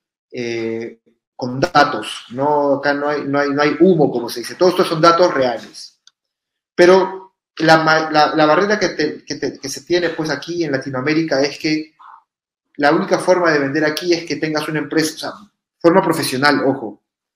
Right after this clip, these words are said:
es que tengas una empresa en Estados Unidos y vendas a través de estos canales, ¿no?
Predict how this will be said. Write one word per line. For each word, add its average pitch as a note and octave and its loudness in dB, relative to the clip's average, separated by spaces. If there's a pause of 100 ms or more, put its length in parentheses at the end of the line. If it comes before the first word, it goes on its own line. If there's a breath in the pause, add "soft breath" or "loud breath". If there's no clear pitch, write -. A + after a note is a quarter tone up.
(480)
es D3+ -6
que E3 0
tengas E3 0
una E3 -2
empresa D#3+ -2
en D3+ -2
Estados D3 -4
Unidos E3 -4
y B2+ -10
vendas B2+ -2
a B2 -6
través A#2+ -8
de B2+ -4
estos - -10
canales, - -18
¿no? - -20